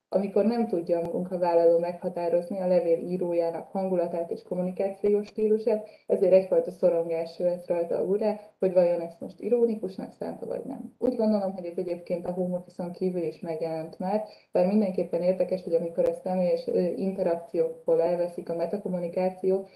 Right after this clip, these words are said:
és kizárólag az írásbeli formákba kell értelmezni mondjuk egy viccet, akkor ez milyen problémákat vagy feszültségeket tud szülni szervezeten és csoporton belül. Végezetül, és szerintem ez az, amire legtöbben gondolunk, amikor ez a fogalom elhangzik,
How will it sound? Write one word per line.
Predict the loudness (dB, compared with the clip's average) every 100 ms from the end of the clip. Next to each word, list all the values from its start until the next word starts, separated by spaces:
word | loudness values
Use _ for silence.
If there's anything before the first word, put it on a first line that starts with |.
| -10
és | -6 -2
kizárólag | 4 4 6 6 6 4
az | -2 -2
írásbeli | 0 0 0 -2 0
formákba | 2 2 2 -2 -2
kell | -2 2
értelmezni | 2 2 -4 -4 -6 -4
mondjuk | -6 -4 -4
egy | -4 -4
viccet, | -8 0 0 -2 -10 _
akkor | 0 2 6
ez | 6 4
milyen | -2 -4 2
problémákat | 4 6 4 4 0 -4 -4
vagy | -2 -4
feszültségeket | -4 -4 -4 -2 -2 -2 -2 -4
tud | -6 -8
szülni | -2 -2 -2 -6
szervezeten | -6 -2 0 0 -2 -10
és | -10
csoporton | -8 -6 -6 -6 -8
belül. | -6 -6 -8 -12 _ _ _
Végezetül, | 6 8 6 4 4 6 4 2 -10
és | -8
szerintem | 2 2 2 -2 -2
ez | -2
az, | -2
amire | -2 2
legtöbben | 2 2 0 -2 -2 0
gondolunk, | -2 -2 -6 -6
amikor | -8 -4 -2
ez | 0 -2
a | -4
fogalom | -2 -2 -4
elhangzik, | -6 -4 -2 0 -2 -2